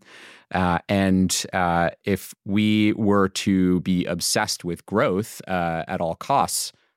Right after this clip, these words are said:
there are plenty of ways you could spin that mission and, you know, sacrifice on human health or the environment in one way or another. Um, you know, we could grow our pizza line by making a pepperoni pizza, um, but ethically we made the call to not use meat. Um,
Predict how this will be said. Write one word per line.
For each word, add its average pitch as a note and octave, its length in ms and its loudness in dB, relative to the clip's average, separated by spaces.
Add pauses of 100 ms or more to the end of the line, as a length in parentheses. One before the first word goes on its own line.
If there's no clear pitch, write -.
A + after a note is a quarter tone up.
(280)
there D3 160 2
are B2 60 0
plenty G#2+ 360 0
of G2 100 0
ways F#2 320 0
you F2 60 -6
could E2 160 -8
spin F2+ 280 0
that E2+ 180 0
mission G#2 480 0
and, E2 360 -2
you - 60 -2
know, D#2+ 140 -2
sacrifice E2+ 680 -2
on E2+ 260 -2 (440)
human G2 280 2
health F#2 320 2
or F#2 120 2
the F2+ 120 2
environment E2+ 520 0
in E2 100 -4
one E2 160 -2
way E2 140 -2
or E2 100 -2
another. E2 480 -2 (140)
Um, D#2 340 -6
you A#2 100 2
know, E2+ 200 -2 (200)
we A#2+ 140 0
could C3 160 -2
grow G#2+ 180 4
our A2+ 120 2
pizza C#3+ 280 -2
line D#2+ 240 -2
by E2 140 0
making F2 340 -2
a F2 60 -2
pepperoni F2+ 540 -2
pizza, G#2+ 560 -2 (400)
um, E2+ 260 0
but F2+ 240 0
ethically G2+ 480 0
we F2+ 120 0
made E2+ 200 -2
the F2 80 -6
call E2+ 360 -2
to - 200 -4
not E2 380 -4
use E2 400 -6
meat. - 320 -2 (200)
Um, G1+ 380 -8